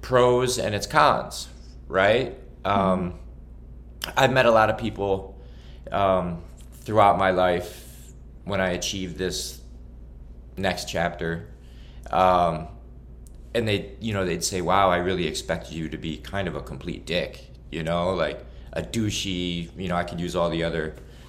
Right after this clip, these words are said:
Speaker 1: adjectives, and they're like, "But you're not." And then so when that kind of happens, people are pleasantly surprised by my, my energies,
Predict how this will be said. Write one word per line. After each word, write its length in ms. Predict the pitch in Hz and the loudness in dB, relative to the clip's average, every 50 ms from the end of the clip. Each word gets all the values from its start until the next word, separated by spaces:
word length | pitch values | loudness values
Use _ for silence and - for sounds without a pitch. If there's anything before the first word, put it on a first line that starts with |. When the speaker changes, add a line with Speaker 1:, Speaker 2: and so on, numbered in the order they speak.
| - - - - - | -20 -20 -12 -6 -2
Speaker 1:
adjectives, 720 | 87 90 87 - - - - - 85 80 78 73 - - | 0 0 0 -2 -4 -8 -6 -6 -4 -4 -4 -4 -8 -8
and 280 | - - 85 95 92 87 | -8 -8 -6 -6 -4 -4
they're 100 | 85 85 | -2 0
like, 200 | 85 78 - - | 0 -2 -2 -4
"But 120 | 87 - | -6 -6
you're 100 | - 87 | -4 -2
not." 460 | 98 120 143 143 123 104 92 - - - | 4 8 10 10 10 10 8 6 0 -2
And 140 | 113 113 | -2 0
then 120 | 113 107 107 | 0 0 0
so 200 | - - 110 107 | 0 2 2 2
when 180 | 104 107 110 | 2 2 4
that 320 | 110 117 123 120 117 - - | 4 6 6 6 4 2 0
kind 220 | 120 113 110 110 | 0 2 2 2
of 60 | 110 | 2
happens, 460 | 113 120 113 113 113 113 110 101 92 - | 4 4 6 6 6 4 0 -6 -6 -4
people 280 | - 131 - 127 127 | -4 -4 0 2 2
are 60 | 110 | 2
pleasantly 720 | 92 - - - 135 143 147 143 - 135 - - 107 101 87 | 2 0 -2 0 6 8 8 8 6 4 -2 -2 -4 -6 -6
surprised 760 | - - - - - 92 85 80 78 65 57 - - - - - - - - - - - - - - - - | -6 -8 -10 -4 -2 0 2 2 0 -2 -4 -6 -10 -14 -16 -18 -18 -18 -18 -18 -18 -18 -18 -18 -18 -10 -2
by 180 | - 92 92 90 | 2 2 2 4
my, 420 | 87 87 85 82 80 78 76 73 - - - - - - - - | 2 2 2 2 0 0 -2 -6 -8 -14 -16 -16 -18 -18 -10 -4
my 160 | 92 92 92 | -2 0 0
energies, 680 | - 92 90 85 85 82 78 73 69 - - - - - | 0 0 -2 -4 -4 -6 -8 -10 -10 -10 -12 -12 -14 -14